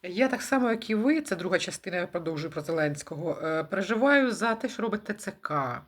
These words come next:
за, за ті всі корупційні скандали, за, за, за, за все, понімаєте? Мені так само багато чого не подобається. Корупція, то, сьо, п'яте, десяте. Але це все по сравненню з тим, що ми збереглися як країна, і це велика заслуга нашого президента,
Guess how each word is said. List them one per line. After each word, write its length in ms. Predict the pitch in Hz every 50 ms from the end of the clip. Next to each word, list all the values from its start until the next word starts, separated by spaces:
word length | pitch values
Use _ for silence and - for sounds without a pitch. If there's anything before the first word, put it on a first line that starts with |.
| _ _ - - - - - - -
за, 140 | 156 208 208 - - - _ -
за 140 | 139 185 226
ті 180 | 220 - 277
всі 200 | 254 262 - 262
корупційні 640 | - - 240 240 226 220 - - - 240 240 226 226
скандали, 880 | 233 - - - 208 196 190 170 139 147 139 131 127 123 117 117 123 - - -
за, 300 | 156 151 147 185 208 226 214 - - 165 151
за, 140 | 190 202 190
за, 200 | 240 262 269 240
за 140 | - 285
все, 600 | 294 294 - - - - - 170 143 123 117 120 - -
понімаєте? 560 | 160 156 165 180 202 220 214 165 151 - 151
Мені 120 | 180 202
так 120 | 233 240 -
само 220 | - 285 285 285
багато 240 | 226 247 254 - 254
чого 180 | - 233 254
не 60 | 254 254
подобається. 640 | 254 214 190 214 233 190 156 151 147 147 - 151
Корупція, 720 | 147 - - 262 254 247 240 233 214 - - - - 160 156 -
то, 220 | - 262 247 202 170
сьо, 280 | - - - 247 226
п'яте, 360 | 226 - - 240 240 214 220 160
десяте. 520 | 156 190 208 - - 240 226 226 - 127 - - - - - - - -
Але 200 | 247 269 294 294
це 200 | 294 - 330 311
все 200 | 320 - 294 285
по 120 | 294 254
сравненню 580 | - - 233 240 233 247 254 226 220 214 208 196
з 80 | -
тим, 180 | - - 220 208
що 160 | - - 190
ми 140 | 190 190 185
збереглися 500 | 165 160 180 170 165 170 165 - - 180
як 100 | 170 -
країна, 540 | - 247 269 277 285 349 359 247 175 151 147 - - - - -
і 60 | 180
це 180 | 147 - 190 180
велика 260 | 180 175 156 175 160
заслуга 360 | 160 151 - 170 156 165 156
нашого 280 | 147 147 147 - 156 151
президента, 580 | 160 147 151 151 147 139 135 135 139 147 139